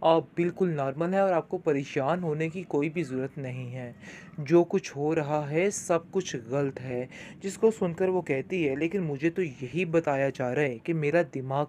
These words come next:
काम नहीं कर रहा।" आगे से वो कहती है कि आपको कोई भी बात सुल्तान भाई की सुनने की ज़रूरत नहीं है,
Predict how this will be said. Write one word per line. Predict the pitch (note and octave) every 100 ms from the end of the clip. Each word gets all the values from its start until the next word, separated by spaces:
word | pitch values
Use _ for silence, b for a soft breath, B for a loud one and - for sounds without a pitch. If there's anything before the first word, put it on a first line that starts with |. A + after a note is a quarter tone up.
| -
काम | C3+ C3
नहीं | B2+ B2
कर | A#2 B2 A#2+
रहा।" | A#2+ A#2 B B B C#3+
आगे | D#3 E3+
से | -
वो | G#3
कहती | F#3+ C#3 - F3+
है |
कि | D#3+ D#3
आपको | D#3 F#3 D3 C#3+ - - -
कोई | G#3 A3+
भी | G3+
बात | D3+ B2+ C#3 B2+
सुल्तान | - D3 - D3+ D#3+
भाई | D3+ C#3
की | -
सुनने | D#3+ C#3 C3
की | C3+ D#3+
ज़रूरत | B2 C3+ D3+
नहीं | C#3+ B2 B2+ C3
है, | C3